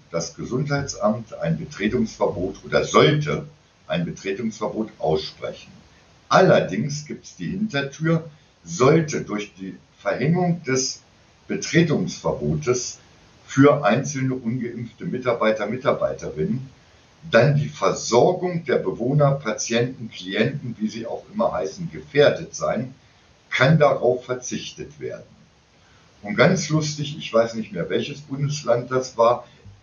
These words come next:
<clears throat> ein Bundesland hat reingeschrieben, sie dürfen erstmal weiterarbeiten, aber keine patientennahen Tätigkeiten mehr ausüben. Und das fand ich auch sehr interessant. Was sind denn patientennahe Tätigkeiten?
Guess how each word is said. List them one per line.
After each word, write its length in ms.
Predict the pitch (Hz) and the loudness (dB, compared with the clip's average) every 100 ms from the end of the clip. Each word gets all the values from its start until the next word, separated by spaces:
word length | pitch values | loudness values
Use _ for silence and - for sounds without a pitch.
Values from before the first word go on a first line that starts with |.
| _ - | _ 0
<clears throat> 1300 | 165 135 147 - - _ _ _ _ _ _ _ | 6 6 6 2 -10 _ _ _ _ _ _ _
ein 260 | - 156 190 | 4 6 6
Bundesland 680 | 160 175 175 127 131 143 131 | 6 6 4 0 2 4 4
hat 200 | 120 - | 2 0
reingeschrieben, 880 | 107 160 165 156 - 170 180 170 - - _ _ _ _ _ - - | 4 6 6 2 2 4 6 4 0 -8 _ _ _ _ _ -20 -16
sie 180 | - 120 | -4 0
dürfen 380 | 117 151 151 165 | 6 6 6 2
erstmal 460 | 120 113 110 101 - | 2 2 0 0 2
weiterarbeiten, 880 | 107 185 - 156 147 151 151 - - - | 0 0 0 2 2 2 2 -4 -8 -2
aber 600 | 123 143 156 151 - - _ _ _ _ _ _ | 2 2 2 0 0 -4 _ _ _ _ _ _
keine 340 | 131 151 185 | 2 4 4
patientennahen 1300 | 185 147 139 - 131 147 - 127 113 107 101 113 127 - | 2 0 -2 -4 -2 0 -2 0 2 4 4 2 -2 -4
Tätigkeiten 760 | 127 123 - - 87 80 82 | -4 -4 -8 -6 -4 -4 -6
mehr 200 | 78 76 | -8 -6
ausüben. 540 | 73 80 - - 76 76 - - - _ _ _ _ - - _ _ _ _ - | -8 -10 -14 -14 -12 -12 -14 -20 -20 _ _ _ _ -20 -20 _ _ _ _ -10
Und 220 | 190 - | -4 2
das 220 | 147 143 | 4 4
fand 260 | 151 160 - | 4 2 2
ich 160 | - | -2
auch 160 | - 143 | 0 0
sehr 240 | - - | 0 -4
interessant. 640 | 85 85 - - - 76 76 | -4 -6 -6 -8 -6 -6 -2
Was 200 | 95 - | -2 -2
sind 220 | 135 143 | -2 -2
denn 180 | 139 127 | -2 -2
patientennahe 840 | 110 107 - 107 120 110 98 92 - | -4 -4 -2 -2 0 0 2 2 0
Tätigkeiten? 720 | 139 135 123 - - - - | -4 -6 -6 -10 -2 -2 -4